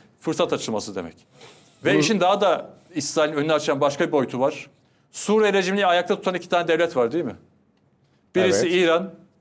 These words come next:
Speaker 1: birisi Rusya.
Speaker 2: Evet.
Speaker 1: İran zaten caydırıcılığı azalmış durumda. Zaten misilleme yapamadı İsrail'e karşı.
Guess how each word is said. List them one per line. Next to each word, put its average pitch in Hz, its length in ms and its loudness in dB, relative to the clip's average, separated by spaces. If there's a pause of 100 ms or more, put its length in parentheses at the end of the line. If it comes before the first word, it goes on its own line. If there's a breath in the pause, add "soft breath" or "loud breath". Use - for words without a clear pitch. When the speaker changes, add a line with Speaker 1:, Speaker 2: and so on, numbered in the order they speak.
Speaker 1:
birisi 151 260 0
Rusya. 123 360 -4 (140)
Speaker 2:
Evet. 101 340 0 (200)
Speaker 1:
İran 196 280 2
zaten 190 380 0
caydırıcılığı 156 800 2
azalmış 135 480 0
durumda. 113 280 -4
Zaten 170 400 0
misilleme 147 380 -2
yapamadı 139 360 0
İsrail'e 113 420 -2
karşı. 110 440 -4